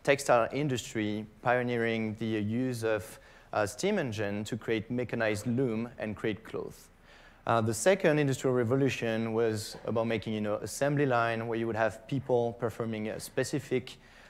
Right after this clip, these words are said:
uh, set of tasks to create a product. And you'll see later on, uh, Fender has, um,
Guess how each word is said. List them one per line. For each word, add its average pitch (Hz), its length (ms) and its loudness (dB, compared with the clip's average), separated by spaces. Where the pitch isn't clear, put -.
uh, 113 80 0
set 123 280 4
of 104 180 2
tasks 143 480 2
to 135 100 -4
create 113 540 0
a 107 60 -2
product. - 560 -2
And 120 140 2
you'll 156 180 6
see 160 160 -2
later 139 340 6
on, 139 360 0
uh, 104 220 2
Fender 131 340 2
has, 113 220 2
um, 110 400 -2